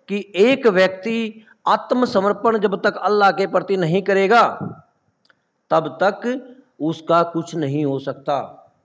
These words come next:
अपना अहम त्याग देना पड़ेगा।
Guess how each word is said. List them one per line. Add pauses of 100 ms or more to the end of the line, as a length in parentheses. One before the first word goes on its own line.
(720)
अपना
अहम
त्याग
देना
पड़ेगा।